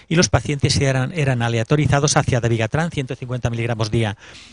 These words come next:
dos, perdón, dos veces al día, más un inhibidor P dos y doce, que en el noventa por ciento de los casos, y esto es importante,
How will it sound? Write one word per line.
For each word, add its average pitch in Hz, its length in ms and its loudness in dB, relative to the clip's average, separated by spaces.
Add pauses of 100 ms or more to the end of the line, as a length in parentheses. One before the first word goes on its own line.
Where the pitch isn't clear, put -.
dos, 143 200 4
perdón, 117 340 -2
dos 147 140 4
veces - 240 2
al 123 80 -2
día, 113 180 0
más 139 300 2 (300)
un 165 120 0
inhibidor 143 380 4
P 143 140 4
dos 131 160 4
y 127 40 -2
doce, 143 280 -2
que - 100 -4
en 131 60 -4
el 120 120 -2
noventa 143 420 2
por - 180 0
ciento 147 320 0
de 110 80 -2
los 101 160 -4
casos, 117 320 -4
y - 20 -2
esto 127 140 -4
es 123 80 -4
importante, 107 560 -6